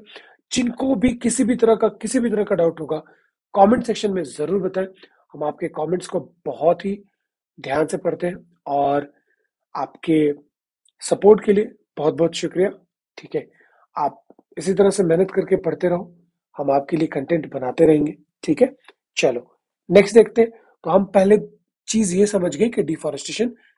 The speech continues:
किसे कहते हैं। तो यहाँ पे पूरा का पूरा, बच्चे, जो बच्चे पहली बार देख रहे हैं, ध्यान से देख लो, आप बुक लेके बैठ सकते हो और साथ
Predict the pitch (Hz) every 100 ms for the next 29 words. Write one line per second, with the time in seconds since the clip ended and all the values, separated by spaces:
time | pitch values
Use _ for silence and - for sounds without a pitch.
0 | _ - 214 208 147 147 143 165 160 190
1 | - 247 254 254 - 208 208 208 185 -
2 | 160 185 _ _ _ _ - 175 175 202
3 | 208 196 202 214 185 190 196 190 170 165
4 | 196 220 - - _ _ 156 175 190 190
5 | 165 202 226 185 151 208 - 190 185 214
6 | 180 180 165 - 190 262 _ _ _ _
7 | _ _ _ - _ _ _ _ 165 170
8 | 202